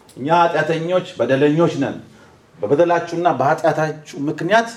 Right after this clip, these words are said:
ይላል አይደል መጽሐፍ ቅዱስ? "ሙታን ነበራችሁ" ይላል አይደል ሐዋርያ ጳውሎስ? "በበደላችሁና በኃጢአታችሁ ምክንያት ሙታን ነበራችሁ" ይላል። እግዚአብሔር ግን ከክርስቶስ ኢየሱስ ጋር ምን አደረገን? ሕይወትን ሰጠን።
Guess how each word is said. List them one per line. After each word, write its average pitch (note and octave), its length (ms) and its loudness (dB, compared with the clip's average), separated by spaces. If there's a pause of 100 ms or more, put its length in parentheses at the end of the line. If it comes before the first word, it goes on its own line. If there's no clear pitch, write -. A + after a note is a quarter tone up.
(560)
ይላል C3+ 200 4
አይደል C3+ 220 2
መጽሐፍ D#3+ 280 -2
ቅዱስ? G3 260 -8 (200)
"ሙታን G3 440 2
ነበራችሁ" C3+ 420 0
ይላል A2 200 -2 (880)
አይደል C3+ 220 0
ሐዋርያ F3 320 4
ጳውሎስ? G#3+ 300 0 (1300)
"በበደላችሁና C#3+ 800 -2
በኃጢአታችሁ B2+ 680 -12 (420)
ምክንያት F3+ 360 -8 (420)
ሙታን C3 440 -6
ነበራችሁ" - 520 -16
ይላል። - 240 -20 (1500)
እግዚአብሔር D3+ 580 -2
ግን C#3+ 220 -4
ከክርስቶስ C3+ 720 -6
ኢየሱስ C3 380 -4
ጋር E3+ 160 0
ምን D3 140 -2
አደረገን? F3 320 2 (580)
ሕይወትን D#3 340 2
ሰጠን። - 380 -6